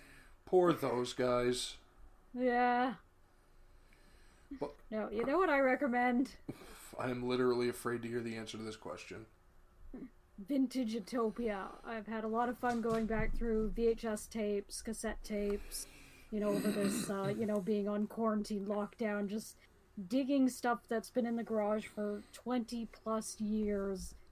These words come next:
Speaker 2: and seeing what's on it.
Speaker 1: Yeah.
Speaker 2: You know, just these blank V H S tapes or with
Speaker 1: <clears throat>
Speaker 2: labels you can't read anymore. Just,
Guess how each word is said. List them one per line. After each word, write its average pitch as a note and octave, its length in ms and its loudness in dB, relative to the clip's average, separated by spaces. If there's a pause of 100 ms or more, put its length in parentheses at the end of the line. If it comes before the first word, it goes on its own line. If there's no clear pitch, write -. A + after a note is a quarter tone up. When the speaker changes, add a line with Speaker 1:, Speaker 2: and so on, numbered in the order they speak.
(240)
Speaker 2:
and B3+ 180 2
seeing A#3 360 0
what's G#3+ 240 -2
on G3 240 -2
it. - 260 -10 (360)
Speaker 1:
Yeah. A2+ 280 -6 (760)
Speaker 2:
You A3+ 140 -4
know, G3 160 -4
just G#3 200 -6
these A3+ 180 -2
blank B3 460 0
V A#3 120 0
H A3 180 0
S G#3+ 200 -2
tapes G#3 460 -2
or G#3 120 0
with G3 180 -4
Speaker 1:
<clears throat> G#3+ 100 2
Speaker 2:
labels A#3 340 2
you A3+ 100 -2
can't G#3+ 260 -4
read G#3 240 0
anymore. G3 560 -2
Just, G#3 320 -10